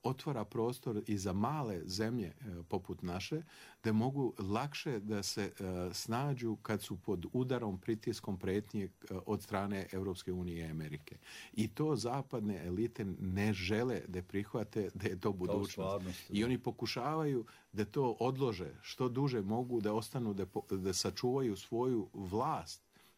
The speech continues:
Speaker 1: a i tako da to nazivamo, moć, ali to sve, svaki dan koji prolazi pokazuje se da nisu niti sposobni da to učine,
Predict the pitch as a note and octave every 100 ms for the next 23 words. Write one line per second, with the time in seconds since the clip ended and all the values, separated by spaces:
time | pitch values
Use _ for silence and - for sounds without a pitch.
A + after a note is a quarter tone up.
0 | - F#2 F#2 A#2 G#2+ G#2 F#2+ G#2 G#2 F#2+
1 | F2 G2+ A#2 G2 G2+ A2+ D#3 D3 - -
2 | - - - - G2+ G2 G2 F#2 A#2+ A#2
3 | - B2+ - - C3+ A#2+ A2+ A#2 G2+ G2
4 | F#2 G#2+ A#2+ A2 F#2+ F2+ G2+ G#2+ A2+ G2+
5 | - F2+ F#2+ F#2+ F#2+ - F#2+ G#2 A2+ A2
6 | A#2+ G2 - G2 F#2+ A#2 - G#2+ - A2+
7 | A#2+ D#3 C3+ A#2+ A2+ A2 B2 A#2 - A#2
8 | - C3 A#2+